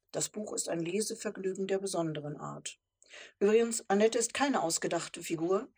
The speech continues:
Sie hat ein beispielhaftes Leben gelebt, als Widerständlerin, als Terroristin, je nach Standpunkt. Im Kontrabass Verlag ist ihre Autobiografie unter dem Titel Wir wollen das Leben ändern,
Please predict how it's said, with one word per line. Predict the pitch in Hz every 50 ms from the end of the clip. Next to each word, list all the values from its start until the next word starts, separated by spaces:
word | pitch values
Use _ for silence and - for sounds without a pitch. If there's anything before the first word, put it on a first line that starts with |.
| - - - - - -
Sie | - - 180
hat | 185 190
ein | - 185 185
beispielhaftes | 175 175 175 202 214 - - 233 214 202 196 202 - 202 - -
Leben | 185 190 196 202 196
gelebt, | 185 185 170 180 220 226 - - -
als | 160 156 - -
Widerständlerin, | 190 190 196 220 208 - - - 202 190 190 196 202 185 180 190 190 196 202 -
als | - 165 156 - -
Terroristin, | - 165 151 151 151 156 156 - - - 214 208 202
je | 165 151
nach | 147 147 147
Standpunkt. | - - 156 139 139 139 - - 220 294 403 - - _ - - - - - - - _ _ _
Im | - 196 196
Kontrabass | - - 277 302 339 - 226 202 190 185 190
Verlag | - - 208 190 185 185 185 190 196 190 - -
ist | 190 190 - - - -
ihre | - 190 180 180 -
Autobiografie | - 208 - - 196 196 185 185 180 185 - 196 190 - - 202 190
unter | 190 190 190 196 190
dem | 170 175 175 170 -
Titel | - 208 196 202 196 196
Wir | 170 175 185 180 170
wollen | 165 180 190 196 208 214 220 220 214
das | 208 208 - -
Leben | 185 175 180 196 202 214 208 -
ändern, | 208 214 202 175 160 143 143 147 160 -